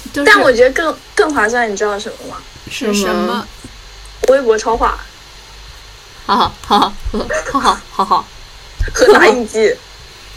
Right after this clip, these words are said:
Speaker 2: 好好。
Speaker 1: 彩打。
Speaker 2: 我看到有很多人自制小卡，就是，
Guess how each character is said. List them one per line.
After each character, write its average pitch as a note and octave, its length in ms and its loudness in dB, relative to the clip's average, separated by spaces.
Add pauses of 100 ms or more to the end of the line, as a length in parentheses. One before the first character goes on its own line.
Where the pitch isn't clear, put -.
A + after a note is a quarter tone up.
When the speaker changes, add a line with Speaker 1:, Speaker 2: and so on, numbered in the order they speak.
(160)
Speaker 2:
好 G3+ 80 -4
好。 - 180 -10 (520)
Speaker 1:
彩 - 180 4
打。 - 100 0 (1120)
Speaker 2:
我 A#3 140 2
看 D#4 220 -2
到 D#4 120 0
有 C4+ 140 2
很 A#3+ 220 -2
多 A#3+ 140 0
人 A3 220 -2
自 B3 200 -8
制 A3+ 180 -4
小 G3 260 -8
卡， G3 240 -10
就 F#3+ 220 -10
是， G3 300 -8